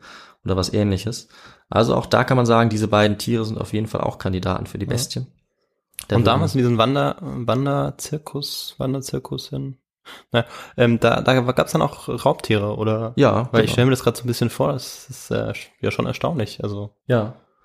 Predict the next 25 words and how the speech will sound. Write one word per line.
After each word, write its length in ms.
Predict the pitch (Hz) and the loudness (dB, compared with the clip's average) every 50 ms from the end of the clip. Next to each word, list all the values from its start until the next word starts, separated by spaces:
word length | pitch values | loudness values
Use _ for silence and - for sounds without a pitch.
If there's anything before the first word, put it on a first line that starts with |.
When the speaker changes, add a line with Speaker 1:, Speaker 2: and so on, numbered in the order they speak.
| _ _ _ _ _ _ _ | _ _ _ _ _ _ _
Speaker 2:
Aber 140 | - 107 113 | 4 4 4
Speaker 1:
Also 60 | 101 | 4
Speaker 2:
wann 120 | 117 127 | 4 4
das 160 | 143 135 - - | 4 2 2 2
mit 80 | 123 | 2
dem 100 | 127 120 | 4 4
Wanderzirkus 540 | 117 120 127 131 127 - 127 113 120 - - | 6 6 6 4 4 4 2 2 2 0 0
angefangen 500 | - 131 143 151 151 - 147 143 143 143 | 0 0 0 0 0 0 0 0 2 2
hat, 480 | 147 139 - - - - - - - - _ _ _ _ _ _ _ _ _ _ _ _ _ _ _ | 0 0 -2 -6 -10 -12 -12 -14 -16 -20 _ _ _ _ _ _ _ _ _ _ _ _ _ _ _
weiß 180 | - 110 107 - | 0 0 0 0
Speaker 1:
Ja. 60 | 139 | -2
Speaker 2:
man, 80 | 127 123 | -2 -2
weiß 160 | 131 143 - | -2 -2 0
man 140 | 165 156 156 | -2 -2 0
das? 240 | 185 180 - - - | -2 -4 -6 -6 -6
Hast, 340 | 127 123 - - - - - - | -6 -6 -8 -12 -16 -18 -12 -10
hast 180 | 120 - - | -10 -8 -8
du 60 | - 117 | -8 -6
da 420 | 117 117 113 113 113 113 117 - _ _ | -4 -4 -2 -2 -2 -4 -6 -8 _ _
Speaker 1:
Nee, 220 | 127 120 110 104 | 4 6 6 6
das 220 | 101 123 135 - - | 4 2 2 4 4
weiß 160 | 113 110 110 | 4 4 2
ich 80 | 101 98 | 0 0
nicht, 260 | 101 95 - - - | -2 -2 -2 0 2
aber 160 | 104 98 | 4 4